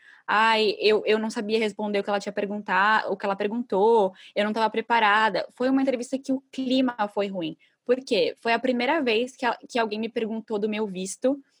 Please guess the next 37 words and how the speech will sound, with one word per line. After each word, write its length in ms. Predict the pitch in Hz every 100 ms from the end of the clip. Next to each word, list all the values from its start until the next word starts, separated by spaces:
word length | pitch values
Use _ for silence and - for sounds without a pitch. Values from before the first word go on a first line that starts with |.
| _
e 100 | -
me 160 | 247 247
retrucou 680 | 254 247 269 269 - 233 233
muitas 520 | 214 226 269 269 262
vezes 360 | - 202 190 185
em 120 | 208
relação 500 | 220 202 202 190 202 - - -
às 140 | 208
minhas 160 | 202 196
possibilidades 720 | 196 196 202 196 185 190 180
de 100 | 190
trabalho 420 | - 190 185 185
aqui 140 | 170 165
nos 100 | 170
Estados 300 | - 160 160
Unidos, 280 | 156 151 - _ _
nos 100 | 180
Estados 220 | 175 190 185
Unidos. 300 | 180 170 170
Então, 280 | 190 208
isso 160 | 226 247
deixou 460 | 226 240 - 240 -
a 80 | 208
conversa, 600 | - 220 208 208 208 170
tipo, 240 | - -
um 60 | 214
clima 380 | 208 233 233 233
muito 380 | 226 214 240 254
chato, 480 | - 185 170 - 202 - - -
um 100 | 214
clima 200 | 214 220
pesado. 680 | 220 240 214 180 190 202 220
Eu 140 | 202
acho 180 | 196 -
que 60 | 220
isso 140 | 214
já 120 | 202